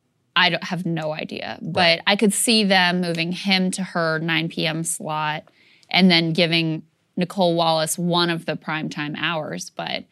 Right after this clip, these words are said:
Speaker 1: I mean, it, it's all shifting deck chairs on the Titanic because
Speaker 2: Oh,
Speaker 1: Rachel's
Speaker 2: yes.
Speaker 1: the only one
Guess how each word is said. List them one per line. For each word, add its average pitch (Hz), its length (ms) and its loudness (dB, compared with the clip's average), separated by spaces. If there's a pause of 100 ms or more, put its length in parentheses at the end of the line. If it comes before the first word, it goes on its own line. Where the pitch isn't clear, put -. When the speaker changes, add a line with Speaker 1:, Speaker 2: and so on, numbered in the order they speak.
(400)
Speaker 1:
I - 100 6
mean, 226 140 8
it, 214 240 2
it's 202 180 2
all 247 200 4
shifting 180 500 -2
deck 156 160 -2
chairs 156 300 -6
on 160 100 -4
the 151 100 -6
Titanic - 640 -6
because 196 280 2
Speaker 2:
Oh, - 120 6
Speaker 1:
Rachel's 226 400 2
Speaker 2:
yes. 185 60 4
Speaker 1:
the 185 200 2
only 190 320 4
one 156 560 -2